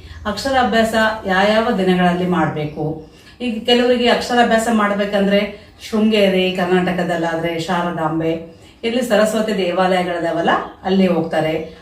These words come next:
ಆಂಧ್ರ, ತಮಿಳ್ನಾಡು, ಎಲ್ಲಿ ಸರಸ್ವತಿ ಆಲಯಗಳಿದ್ದಾರೆ ಅಲ್ಲಿ ಹೋಗ್ತಾರೆ. ಎಲ್ಲರಿಗೂ ಅಲ್ಲಿ ಹೋಗಕ್ ಆಗೋದಿಲ್ಲಲ್ಲ. ಆಮೇಲೆ ನಾವ್ ಹೋಗ್ಬೇಕು ಅನ್ಕೊಂಡಾಗ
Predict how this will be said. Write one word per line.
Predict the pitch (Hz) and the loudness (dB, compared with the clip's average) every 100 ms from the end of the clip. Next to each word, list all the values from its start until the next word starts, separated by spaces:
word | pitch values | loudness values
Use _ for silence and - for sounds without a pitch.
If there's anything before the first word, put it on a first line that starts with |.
| - | -10
ಆಂಧ್ರ, | 196 190 190 | -2 2 2
ತಮಿಳ್ನಾಡು, | 185 175 170 180 180 175 165 165 185 | 2 0 -2 -2 0 0 -2 -4 -4
ಎಲ್ಲಿ | 214 320 320 | -2 0 2
ಸರಸ್ವತಿ | 214 214 208 202 | 0 0 -2 0
ಆಲಯಗಳಿದ್ದಾರೆ | 196 175 180 175 170 165 180 202 - - - _ _ | 0 0 0 -2 -4 -4 -2 0 0 -4 -16 _ _
ಅಲ್ಲಿ | 180 175 | -6 -2
ಹೋಗ್ತಾರೆ. | 170 160 160 151 151 - - - | -2 -2 -2 -4 -4 -6 -18 -6
ಎಲ್ಲರಿಗೂ | 214 262 285 277 277 285 | -2 2 2 2 0 0
ಅಲ್ಲಿ | 233 202 | 0 0
ಹೋಗಕ್ | 190 190 196 | 2 2 2
ಆಗೋದಿಲ್ಲಲ್ಲ. | 175 170 196 190 165 156 156 156 160 - - | 0 -2 -2 0 0 0 0 -2 -6 -14 -8
ಆಮೇಲೆ | 226 240 277 277 269 | -2 0 0 0 -2
ನಾವ್ | 202 220 226 285 | 0 2 4 4
ಹೋಗ್ಬೇಕು | 247 226 226 254 254 254 262 | 4 2 2 2 2 2 0
ಅನ್ಕೊಂಡಾಗ | 254 220 240 240 240 233 | 0 0 0 2 2 2